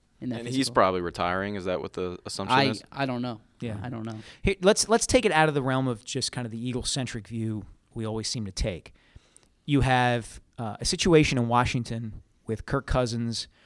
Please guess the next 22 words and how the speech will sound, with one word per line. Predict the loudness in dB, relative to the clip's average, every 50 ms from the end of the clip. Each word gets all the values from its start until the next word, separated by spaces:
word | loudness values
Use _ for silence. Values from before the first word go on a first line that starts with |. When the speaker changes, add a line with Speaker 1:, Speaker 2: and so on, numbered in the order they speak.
| _ _ _ _
Speaker 3:
where | -4 -4 0
there | 0 0 2
certainly | 4 4 2 2 2 0 0
seems | 0 -2 -2 -4 -4
to | -6
be | -8
friction | -8 -6 -4 -6 -4 -4 -2 -4 -4 -4
between | -6 -6 -4 -4 -2 -2 -2 -4 -4 -6 -8 -10 _ _ _ _ _ _ _ _ _ _ _ _ _ _ _ _ -8
the | -4 4
quarterback | 8 10 10 10 8 6 4 4 4 2
and | -2
the | -4 -4
front | -4 -4 -4 -2
office. | -4 -6 -8 -10 -10 -10 -10 -10 -10 _ _ _ _ _ _ _ _ -6
Um, | -4 -2 0 0 -2 -2 -4 -6 -8 -8 -2
you | 0 2 2
have | 2 2
a |
situation | -2 -4 -2 2 2 4 4 4 2 0 -4
in | -2 2
Dallas | 6 8 8 8 8 8 6 4 2 2 0
where, | 0 0 0 0 0 0 -2 -4 -6 -8